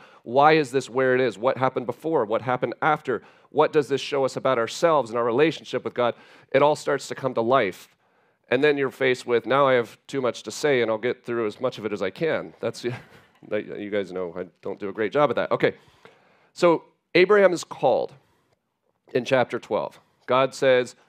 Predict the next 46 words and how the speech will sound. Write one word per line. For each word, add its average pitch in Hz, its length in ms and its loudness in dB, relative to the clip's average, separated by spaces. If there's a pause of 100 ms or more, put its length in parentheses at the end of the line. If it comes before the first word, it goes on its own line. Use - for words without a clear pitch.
(600)
"You." 135 320 -2 (340)
After 139 340 2
he 147 280 0 (320)
s-, - 160 -16 (140)
divides 135 560 2
the 147 80 2
nations 120 640 -4 (100)
and 110 140 -4
assigns 120 420 -2
them, 107 260 -2 (640)
then 127 180 2
he 123 140 -2
calls 143 460 0
one 143 380 0
guy, 120 400 2 (220)
and 117 120 0
he 117 60 -4
says, 127 280 0
"I'm 131 180 2
gonna 160 140 0
make 143 300 0
a 135 60 0
nation 123 380 -4
for 120 220 -4
myself 139 560 2
that's 123 140 -10
gonna 123 120 -6
be 120 100 -4
my 120 220 0
people," 113 300 -6
and 104 80 -4
he 101 40 -8
calls 101 220 -8
this 90 120 -14
guy 98 160 -4
named 95 180 -6
Abraham, 123 280 -4
and 80 80 -10
he 76 40 -8
calls 110 260 -4
him 101 60 -6
out 107 80 -2
of 101 80 -4
a 104 60 -8
pagan 135 340 -2
land. 107 320 -2